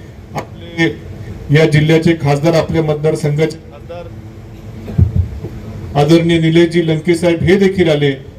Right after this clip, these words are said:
तिघांनी, तिघांनी देखील या ठिकाणी विनंती केलेली आहे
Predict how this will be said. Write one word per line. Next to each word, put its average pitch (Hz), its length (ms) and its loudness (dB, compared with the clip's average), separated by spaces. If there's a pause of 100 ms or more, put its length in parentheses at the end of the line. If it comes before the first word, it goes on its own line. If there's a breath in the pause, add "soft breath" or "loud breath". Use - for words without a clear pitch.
(160)
तिघांनी, 175 640 -8 (3500)
तिघांनी 160 400 6
देखील 165 580 0
या 156 120 -2
ठिकाणी 160 760 -2
विनंती 160 420 4
केलेली 165 420 6
आहे 175 100 4